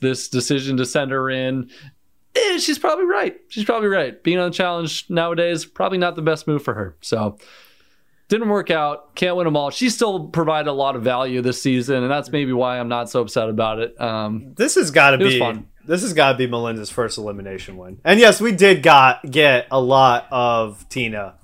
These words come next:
Speaker 2: on the season.
Speaker 1: Yeah. Melinda. Okay, I gotta look this up now. Uh, what, what do you
Speaker 2: I
Speaker 1: think
Speaker 2: got it.
Speaker 1: Melinda
Speaker 2: I got it
Speaker 1: and Danny's
Speaker 2: on.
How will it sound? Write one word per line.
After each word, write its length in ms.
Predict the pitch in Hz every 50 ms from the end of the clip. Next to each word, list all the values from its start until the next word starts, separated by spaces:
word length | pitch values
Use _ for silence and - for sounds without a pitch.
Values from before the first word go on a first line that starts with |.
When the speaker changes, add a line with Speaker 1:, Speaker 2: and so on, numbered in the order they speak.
| -
Speaker 2:
on 180 | 135 135 127 113
the 80 | 104 98
season. 380 | - - 107 98 90 90 90 _ _ _ _ _ _ _ _ _ _ _ _ _ _ _ _ _ _ _ _ _ _
Speaker 1:
Yeah. 300 | 180 202 196 123 - 113 - _ _ _ _ _ -
Melinda. 540 | 175 151 139 143 147 143 147 147 139 156 139
Okay, 120 | - 139 123
I 80 | 113
gotta 160 | 127 139 135
look 160 | 127 120 107 110
this 160 | 117 - -
up 180 | 110 101 -
now. 160 | - 107 101 104
Uh, 360 | 110 113 113 113 117 113 117
what, 200 | 131 165 196 202
what 60 | 202
do 60 | 208
you 0 |
Speaker 2:
I 20 | 190 147
Speaker 1:
think 40 | 160
Speaker 2:
got 180 | 147 131 123 120
it. 20 |
Speaker 1:
Melinda 220 | 120 156 156 -
Speaker 2:
I 80 | 143 160
got 180 | 160 160 147 135
it 40 |
Speaker 1:
and 80 | 135 131
Danny's 160 | 123 123 117
Speaker 2:
on. 60 | 117